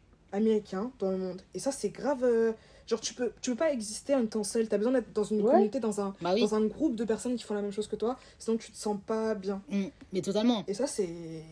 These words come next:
Speaker 1: c'est, c'est, c'est, c'est, c'est compliqué, mais en même temps, genre, tu fais comment, euh,
Speaker 3: Bah, en fait,
Speaker 1: j'ai,
Speaker 3: t'as
Speaker 1: j'ai
Speaker 3: envie
Speaker 1: du mal à
Speaker 3: d'appartenir
Speaker 1: voir.
Speaker 3: à un groupe de manière générale.
Speaker 1: Mm.
Speaker 3: Mais le problème aussi, c'est quoi ? C'est que, mm,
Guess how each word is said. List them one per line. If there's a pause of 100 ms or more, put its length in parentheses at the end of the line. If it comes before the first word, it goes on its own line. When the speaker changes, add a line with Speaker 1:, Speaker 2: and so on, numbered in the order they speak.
(800)
Speaker 1:
c'est,
c'est,
c'est,
c'est,
c'est
compliqué,
mais
en
même
temps, (180)
genre,
tu
fais (140)
comment, (120)
euh, (260)
Speaker 3:
Bah,
en
fait,
Speaker 1:
j'ai, (180)
Speaker 3:
t'as
Speaker 1:
j'ai
Speaker 3:
envie
Speaker 1:
du
mal
à
Speaker 3:
d'appartenir
Speaker 1:
voir.
Speaker 3:
à
un
groupe
de
manière
générale. (120)
Speaker 1:
Mm. (580)
Speaker 3:
Mais
le
problème
aussi,
c'est
quoi ?
C'est
que, (1200)
mm,